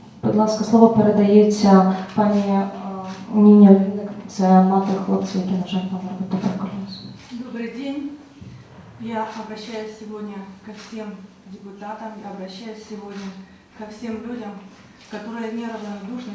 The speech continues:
Speaker 2: сегодня к жизни нашей нации. Э, в две тысячи одиннадцатом году, в марте месяце, мой сын не просто умер, он сгорел от туберкулеза. И сегодня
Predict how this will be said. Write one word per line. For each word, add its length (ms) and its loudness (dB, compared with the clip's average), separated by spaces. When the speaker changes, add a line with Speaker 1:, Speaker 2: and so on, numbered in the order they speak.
Speaker 2:
сегодня 400 -12
к 60 -14
жизни 380 -12
нашей 380 -12
нации. 420 -12
Э, 280 -10
в 80 -14
две 100 -10
тысячи 360 -12
одиннадцатом 760 -12
году, 240 -10
в 80 -8
марте 280 -14
месяце, 560 -14
мой 200 -10
сын 180 -8
не 200 -18
просто 240 -14
умер, 280 -12
он 160 -12
сгорел 300 -12
от 180 -14
туберкулеза. 800 -16
И 60 -8
сегодня 560 -10